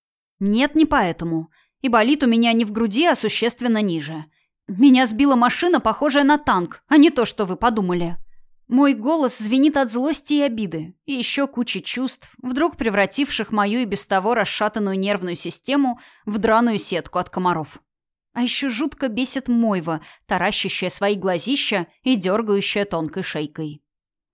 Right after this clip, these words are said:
И не надо кривляться и строить физиономии, Катька, потому что я не желаю больше видеть этого сноба,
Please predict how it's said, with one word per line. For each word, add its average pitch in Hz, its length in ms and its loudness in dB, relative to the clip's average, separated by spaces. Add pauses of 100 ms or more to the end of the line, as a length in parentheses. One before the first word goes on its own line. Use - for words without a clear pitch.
(120)
И 240 60 2
не 247 160 4
надо 190 260 0
кривляться 214 600 -2
и - 20 0
строить 254 340 -2
физиономии, 240 600 0
Катька, 160 520 -10 (140)
потому 269 300 2
что 285 180 -2
я 285 140 2
не 285 120 4
желаю 269 380 2
больше 220 320 0
видеть 277 320 0
этого 233 240 -4
сноба, 170 540 -2